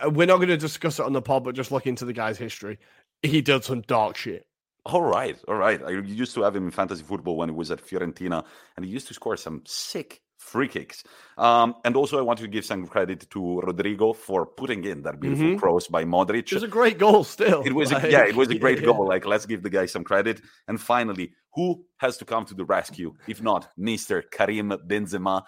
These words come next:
Speaker 1: It's
Speaker 2: Dude, when he
Speaker 1: ridiculous.
Speaker 2: scored the goal, I felt like he just, yeah, dude, he was just like, "Yeah, I
Speaker 1: That
Speaker 2: keep doing the
Speaker 1: celebration, man.
Speaker 2: same shit. I keep doing
Speaker 1: Yeah.
Speaker 2: the same shit. I'm the fucking king." Really, really putting his name on the list for the Ballon d'Or winner
Speaker 1: And it was
Speaker 2: this year.
Speaker 1: just the moment where I think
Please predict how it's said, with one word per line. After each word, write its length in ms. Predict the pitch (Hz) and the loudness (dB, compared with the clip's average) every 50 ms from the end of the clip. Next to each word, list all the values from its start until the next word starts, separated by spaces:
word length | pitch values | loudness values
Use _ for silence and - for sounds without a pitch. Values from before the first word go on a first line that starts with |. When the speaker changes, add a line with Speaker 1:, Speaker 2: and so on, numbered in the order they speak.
| - - | -12 -20
Speaker 1:
It's 200 | - - - - | -20 -20 -16 -6
Speaker 2:
Dude, 160 | 110 131 131 123 | -4 -2 0 2
when 140 | 123 131 143 | 2 0 0
he 40 | |
Speaker 1:
ridiculous. 80 | 147 - | -2 -4
Speaker 2:
scored 440 | - - - 143 143 160 160 156 151 | -4 -4 0 2 2 2 2 0 -4
the 100 | 147 127 | -4 -4
goal, 480 | 95 98 98 95 101 101 101 - _ - | -2 -2 0 2 2 0 0 -2 _ -4
I 140 | 90 95 92 | -4 -4 -4
felt 440 | - - - - 90 90 90 - - | -4 -6 -4 -2 -2 -2 -4 -6 -8
like 280 | 90 90 80 87 - | -8 -8 -8 -8 -12
he 80 | - 95 | -14 -18
just, 240 | 82 78 92 82 87 101 104 - | -14 -14 -14 -14 -12 -14 -14 -10
yeah, 280 | 104 104 90 85 78 80 | -6 -6 -4 -4 -6 -6
dude, 180 | 82 90 85 82 | -8 -12 -12 -12
he 60 | 80 | -12
was 160 | 85 95 87 | -14 -14 -14
just 200 | - 101 90 - | -14 -18 -14 -10
like, 240 | 101 95 101 95 - | -10 -10 -10 -10 -8
"Yeah, 220 | 117 113 120 120 | -4 -2 0 0
I 80 | 120 117 | 0 0
Speaker 1:
That 0 | |
Speaker 2:
keep 20 | |
doing 120 | - 165 160 | -2 -4 -4
the 60 | 127 | -4
Speaker 1:
celebration, 760 | - 202 196 185 175 143 143 160 160 160 143 139 - 110 104 | -4 -2 0 0 0 0 0 0 0 0 -2 -4 -6 -12 -8
man. 80 | 101 | -6
Speaker 2:
same 280 | 110 117 127 139 131 127 | -4 -4 -4 -4 -8 -10
shit. 480 | - - - - - 151 143 156 143 - _ _ - | -10 -12 -14 -12 -8 -4 -2 -2 -2 -4 _ _ -20
I 80 | 131 _ | -20 _
keep 240 | - - 156 151 - _ _ 117 | -12 -10 -10 -10 -12 _ _ -12
doing 200 | - 120 120 120 | -8 -6 -4 -4
Speaker 1:
Yeah. 140 | 117 113 113 | -4 -6 -8
Speaker 2:
the 60 | - | -10
same 320 | - - 131 127 139 147 | -12 -10 -10 -8 -8 -8
shit. 380 | 139 - - 202 175 160 - - - - | -10 -12 -10 -8 -8 -8 -8 -10 -8 -8
I'm 120 | 104 113 | -8 -8
the 80 | 120 - | -8 -12
fucking 300 | - - - - 123 - | -16 -18 -12 -10 -10 -10
king." 320 | - - 143 131 101 82 - _ - - - _ _ _ - | -8 -8 -6 -6 -6 -6 -10 _ -20 -20 -20 _ _ _ -8
Really, 640 | 104 110 113 127 143 151 147 147 147 147 139 135 _ - | -6 -4 0 2 2 2 2 0 0 -2 -2 -6 _ -14
really 460 | 90 95 98 107 120 113 113 113 110 | -12 -8 -2 0 0 0 0 -4 -6
putting 520 | 110 _ _ - 120 110 - 117 113 107 107 | -8 _ _ -10 -10 -8 -6 -8 -8 -6 -8
his 260 | 104 - 92 85 85 | -8 -10 -12 -10 -8
name 180 | 92 90 90 92 | -8 -6 -4 -6
on 80 | 87 85 | -4 -6
the 60 | 85 | -6
list 400 | 82 82 80 78 - - - 80 _ | -4 -4 -6 -6 -6 -10 -18 -18 _
for 140 | - 80 71 | -14 -12 -10
the 200 | 78 78 71 65 - | -8 -10 -10 -10 -12
Ballon 340 | 80 78 76 76 80 78 73 | -10 -8 -6 -6 -6 -6 -6
d'Or 200 | 73 76 73 73 | -4 -4 -4 -4
winner 320 | 71 78 73 71 73 71 139 | -6 -8 -8 -8 -8 -8 -6
Speaker 1:
And 160 | 156 175 196 | -4 0 2
it 60 | 202 | 2
was 140 | 202 196 190 - | 2 2 -2 -4
Speaker 2:
this 80 | - | -4
year. 100 | - 226 | -4 -4
Speaker 1:
just 120 | 220 - - | -4 -2 -2
the 80 | 214 190 | -2 0
moment 480 | 180 202 202 190 175 147 127 123 120 | 0 2 0 2 0 0 -2 -4 -4
where 100 | 131 131 | -4 -2
I 120 | 131 135 135 | -2 -2 -4
think 280 | - - 180 175 165 | -4 -4 -4 -4 -4